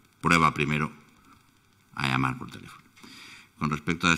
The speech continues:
cómo está Valladolid, Valladolid está mejorando, mejorando sus cifras, eh, día a día y esperamos que pronto pueda pasar,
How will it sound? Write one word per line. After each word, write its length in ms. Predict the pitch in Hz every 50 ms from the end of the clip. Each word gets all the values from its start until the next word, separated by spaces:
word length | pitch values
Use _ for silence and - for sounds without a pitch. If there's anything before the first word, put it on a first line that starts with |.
| - - -
cómo 180 | - 95 95 104
está 160 | 107 - 113
Valladolid, 420 | 98 87 78 69 71 80 92 85
Valladolid 380 | 78 71 67 69 76 87 - -
está 400 | - - - - 87 87 90 90
mejorando, 800 | 67 65 73 71 67 - - 69 69 76 82 90 90 92 110 127
mejorando 560 | 73 76 76 76 69 73 69 69 73 76 73
sus 240 | 73 - 78 76 71
cifras, 560 | - - 80 85 87 87 104 120 - - - - -
eh, 1200 | - 64 64 62 62 62 62 60 60 60 60 60 60 60 60 60 - - - 62 62 - - - -
día 300 | 62 65 65 71 71 73
a 40 | 73
día 260 | 76 78 82 90 98
y 40 | 87
esperamos 560 | 76 - - 71 65 64 64 65 - - - - - - - - - -
que 120 | - 65
pronto 340 | 62 65 65 65 64 65 64
pueda 240 | 67 69 67 67 65
pasar, 360 | 67 71 - 85 85 110 -